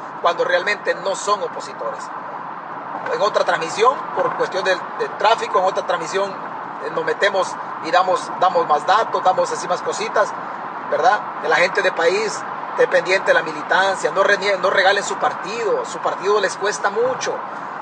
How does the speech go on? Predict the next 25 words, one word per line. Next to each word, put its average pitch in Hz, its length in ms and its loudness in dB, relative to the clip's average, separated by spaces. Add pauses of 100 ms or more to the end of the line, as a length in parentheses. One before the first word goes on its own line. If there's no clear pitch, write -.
(120)
Esta - 240 2
gente 226 240 6
de 214 100 6
país 214 340 2
ha 208 60 2
sido 220 220 4
sacrificada. 190 800 2 (640)
A 170 100 6
veces 262 360 6
andaban 254 400 6
una, 247 360 6
una, 233 320 -2
unos 240 280 2
datos 233 340 2
ahí 208 240 2
de, 190 280 4 (180)
de 185 80 0
que 190 120 2
país 220 380 2
había 208 240 4
sido 226 220 4
financiado 208 520 0
por 180 160 -2
Herbert 190 280 4
Saca. 190 360 0